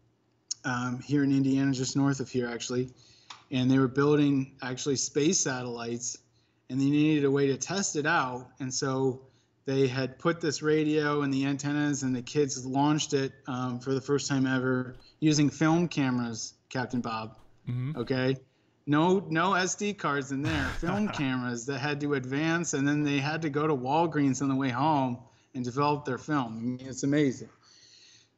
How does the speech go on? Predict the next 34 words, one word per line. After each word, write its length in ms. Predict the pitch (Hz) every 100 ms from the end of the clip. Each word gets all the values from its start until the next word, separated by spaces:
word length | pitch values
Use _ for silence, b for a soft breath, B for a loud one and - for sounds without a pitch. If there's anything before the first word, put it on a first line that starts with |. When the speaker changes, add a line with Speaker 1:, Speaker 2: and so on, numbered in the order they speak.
| _
Speaker 1:
So, 340 | - - 160 151
uh, 360 | 151 147 143
they, 240 | 139 160 160
they 220 | 160 160
recovered 500 | 160 156 190 214 190
this 180 | 175 151
balloon 460 | 160 156 185 185
as 100 | 160
a 60 | 143
part 240 | - 156
of 80 | 156
their 160 | 139 131
satellite 580 | - 151 160 151 139 123
testing, 680 | - 127 - 123 117 117 -
and 280 | 123 123 123
that's 300 | 135 170 170
where 200 | 151 135
it 100 | 127
came 260 | 151 180 180
from. 260 | 135 120
I 140 | 123 165
was 160 | 147
a 60 | 135
student, 640 | - 160 151 139 131 131 - -
and 360 | 131 127 127
the 60 | 127
kids 640 | 127 147 151 151 147 - -
at 320 | 135 131 -
the 80 | 139
university 640 | 135 123 135 160 - 131
just 260 | 120 127 -
couldn't 240 | - 160
get 140 | 143 135
enough. 440 | 131 143 127 -